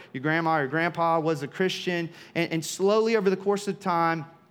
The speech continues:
as culture moved from a vibrant Christianity to a cultural, nominal checking of the boxes and going through the motions, eventually it led to a post-Christian culture. So that now, if you go over to Scotland, I was talking to a buddy of mine even just a couple weeks ago who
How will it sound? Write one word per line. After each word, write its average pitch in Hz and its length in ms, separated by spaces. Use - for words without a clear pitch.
as 170 200
culture 196 400
moved 196 320
from 170 160
a 147 40
vibrant 165 520
Christianity 170 720
to 175 100
a 156 60
cultural, 196 640
nominal 170 720
checking 196 500
of 190 100
the 175 80
boxes 170 520
and 156 120
going 170 240
through 165 140
the 151 80
motions, 156 420
eventually 160 480
it 123 80
led 139 240
to 156 120
a 131 40
post-Christian 135 720
culture. 156 440
So 170 180
that 156 120
now, 160 600
if - 80
you 160 60
go 185 240
over 202 220
to 151 60
Scotland, 147 400
I 160 40
was 156 100
talking 175 240
to 170 60
a 160 40
buddy 180 300
of 147 80
mine 147 340
even 160 260
just 151 180
a - 20
couple 156 260
weeks 190 280
ago 139 260
who 147 360